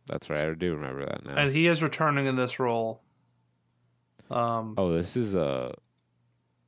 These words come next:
Speaker 1: <laughs> an entry into the Father cinematic universe. <laughs>
Speaker 2: Yeah, then we had The Father. Now we're having The Son. Uh, Anthony
Speaker 1: And the
Speaker 2: Hopkins
Speaker 1: next one will be the
Speaker 2: returning.
Speaker 1: Holy Ghost. Yeah. Okay,
Speaker 2: Yeah,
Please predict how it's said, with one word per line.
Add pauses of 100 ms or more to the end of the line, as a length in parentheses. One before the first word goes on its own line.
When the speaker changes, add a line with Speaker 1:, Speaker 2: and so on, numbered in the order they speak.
(1400)
Speaker 1:
<laughs>
an
entry
into
the
Father
cinematic
universe.
<laughs> (200)
Speaker 2:
Yeah, (140)
then
we
had
The
Father.
Now
we're
having
The
Son. (1400)
Uh,
Anthony
Speaker 1:
And
the
Speaker 2:
Hopkins
Speaker 1:
next
one
will
be
the
Speaker 2:
returning.
Speaker 1:
Holy
Ghost. (180)
Yeah. (200)
Okay,
Speaker 2:
Yeah,